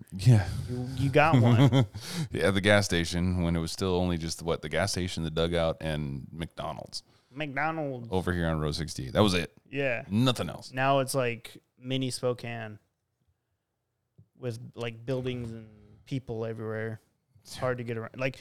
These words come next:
Speaker 2: traffic, oh my gosh. Traffic during the day on Road sixty-eight is a nightmare.
Speaker 1: Avoid it.
Speaker 2: I
Speaker 1: Avoid it
Speaker 2: avoid
Speaker 1: at
Speaker 2: it at
Speaker 1: all
Speaker 2: all costs.
Speaker 1: costs.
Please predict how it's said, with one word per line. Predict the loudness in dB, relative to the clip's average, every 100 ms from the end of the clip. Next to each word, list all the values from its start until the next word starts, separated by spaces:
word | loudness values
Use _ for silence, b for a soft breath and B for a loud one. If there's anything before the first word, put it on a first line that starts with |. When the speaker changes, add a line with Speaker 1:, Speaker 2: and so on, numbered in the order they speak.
| B B -14
Speaker 2:
traffic, | -4 -2 0 -4 -6 -6
oh | -4 -4
my | -4
gosh. | -6 -4 -2
Traffic | -2 0 2
during | 2 2
the |
day | 2 4 4
on | 2 -2 -6
Road | -4 -4
sixty-eight | -4 -6 -4 -2 -2 -4
is | -6
a | -6
nightmare. | -8 0 6
Speaker 1:
Avoid | 8 8 8
it. | 6 0 _ 2
Speaker 2:
I | 4
Speaker 1:
Avoid | 8 8 10
it |
Speaker 2:
avoid | 8 6
Speaker 1:
at |
Speaker 2:
it | 6
at |
Speaker 1:
all | 6 6
Speaker 2:
all | 4
costs. | 2 4 4 2
Speaker 1:
costs. | 4 8 8 8